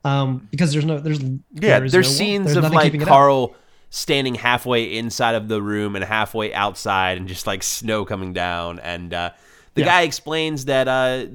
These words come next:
Speaker 2: they were, I guess, building the place and they didn't realize it was gonna cost so much. And instead of building one room at a time, they built all the rooms at the same time and didn't have enough money to finish the wall on all of the rooms in, in this, uh,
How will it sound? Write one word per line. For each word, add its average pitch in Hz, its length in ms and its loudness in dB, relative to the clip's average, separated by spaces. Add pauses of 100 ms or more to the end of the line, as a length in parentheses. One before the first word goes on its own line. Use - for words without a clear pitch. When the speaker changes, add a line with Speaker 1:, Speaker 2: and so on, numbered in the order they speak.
Speaker 2:
they 131 340 -2
were, 127 380 -4 (220)
I 110 160 -6
guess, 110 260 -4
building 143 420 -2
the 147 80 -4
place 143 560 -4
and 98 600 -4
they 95 640 -4 (600)
didn't 135 240 -4
realize 127 340 0
it 117 40 -4
was 101 160 -6
gonna 95 160 -6
cost 131 280 0
so 131 120 -6
much. 123 260 -4
And 101 140 -12
instead 117 420 -4
of 104 160 -4
building 107 320 -4
one 98 160 -4
room 98 160 -4
at 90 80 -8
a 87 60 -6
time, 120 400 -2
they 95 160 -2
built 92 320 -6
all 101 160 -2
the 101 80 -4
rooms 92 160 -6
at 85 80 -16
the 85 60 -14
same 117 260 -6
time 107 260 -2
and 90 160 -10
didn't 98 180 -10
have 98 140 0
enough 92 160 -8
money 92 260 -6
to 82 100 -14
finish 90 300 -12
the 87 280 -10
wall 90 540 -2
on 90 180 -4 (140)
all 233 280 6
of 120 140 -4
the 110 80 0
rooms 76 420 -10
in, 78 280 -18
in 95 100 -10
this, 87 200 -12
uh, 82 160 -8